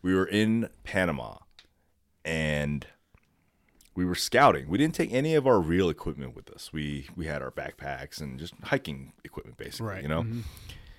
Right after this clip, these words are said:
Speaker 1: And we were just going to scout and say, "This is kinda where we should ki-,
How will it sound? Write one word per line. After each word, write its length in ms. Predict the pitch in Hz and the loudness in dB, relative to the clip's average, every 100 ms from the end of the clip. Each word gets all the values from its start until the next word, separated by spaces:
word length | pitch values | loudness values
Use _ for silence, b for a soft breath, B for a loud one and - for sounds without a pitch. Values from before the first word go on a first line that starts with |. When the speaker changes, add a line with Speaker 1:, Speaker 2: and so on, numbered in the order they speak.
| B - | B -2
Speaker 1:
And 100 | 104 | 2
we 80 | |
were 80 | 143 | 2
just 200 | 120 - | 2 0
going 200 | 113 107 | 4 4
to 60 | 90 | 4
scout 520 | - 101 87 85 - | 0 4 6 6 2
and 120 | 80 | -4
say, 260 | - 76 71 - | -2 -2 -2 -8
"This 180 | 98 - | -8 -6
is 220 | 101 87 - | -4 -4 -6
kinda 680 | - - 123 120 117 107 95 | -8 -6 -2 2 4 6 4
where 240 | 90 85 | 4 2
we 80 | 82 | 0
should 240 | - 73 | -4 -10
ki-, 220 | - - | -12 -12